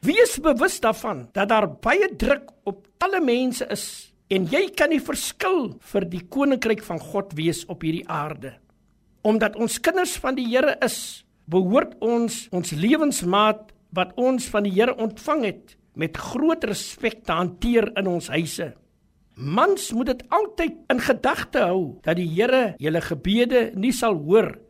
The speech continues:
indien hulle hul vroue nie met eer behandel nie. Lees met aandag in een Petrus drie sewe en laat dit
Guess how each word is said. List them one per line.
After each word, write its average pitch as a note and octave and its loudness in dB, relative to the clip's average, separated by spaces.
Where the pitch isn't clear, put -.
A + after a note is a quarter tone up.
indien G#3 2
hulle F#3 0
hul D#3+ -2
vroue G#3 0
nie F#3 0
met G#3 0
eer F#3+ 0
behandel D3 -6
nie. B2+ -16
Lees F#3+ 2
met G#3+ -2
aandag B3+ 2
in G#3 -4
een C4 0
Petrus A3+ -2
drie G#3 0
sewe G#3 -4
en F3 0
laat C4 2
dit - -2